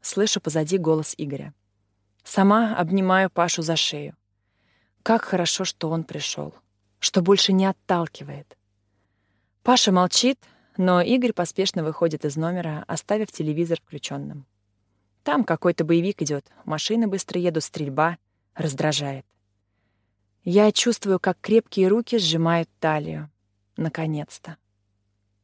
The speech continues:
Следом понимаю, что Паша дрожит. Одежда мокрая, сам холодный.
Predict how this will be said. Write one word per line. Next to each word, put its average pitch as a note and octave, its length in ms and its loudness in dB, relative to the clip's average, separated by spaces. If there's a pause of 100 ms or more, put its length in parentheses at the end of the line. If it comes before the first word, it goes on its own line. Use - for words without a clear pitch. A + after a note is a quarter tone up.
(140)
Следом G3 480 2
понимаю, F3 400 0
что D#3+ 280 -4
Паша E3+ 300 -4
дрожит. D#3 400 -2 (580)
Одежда F3 460 2
мокрая, D3 460 -6 (420)
сам F#3 340 2
холодный. D#3 640 -4